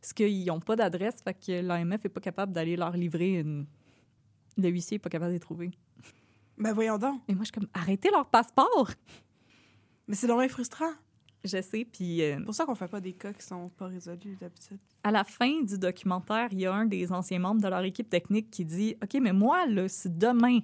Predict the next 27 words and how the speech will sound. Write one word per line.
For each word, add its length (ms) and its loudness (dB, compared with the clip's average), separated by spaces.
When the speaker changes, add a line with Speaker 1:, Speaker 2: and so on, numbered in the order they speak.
Speaker 1:
j'allais 300 2
voler 280 4
un 140 4
dépanneur, 880 2
Speaker 2:
Ouais. 240 -8
Speaker 1:
je 120 0
me 80 4
ramasserais 420 2
en 80 0
prison, 720 0
là. » 160 -6
Speaker 2:
Ouais. 240 -10
Speaker 1:
Eux, 220 4
ils 80 0
ont 100 2
volé 400 2
vingt-cinq 600 0
millions. 720 4
Speaker 2:
Ouais. 280 -10
Speaker 1:
Puis 120 -2
on 80 2
est 120 2
comme, « 200 2
Si 140 -10
vous 60 -12
pouviez 240 0
venir 200 0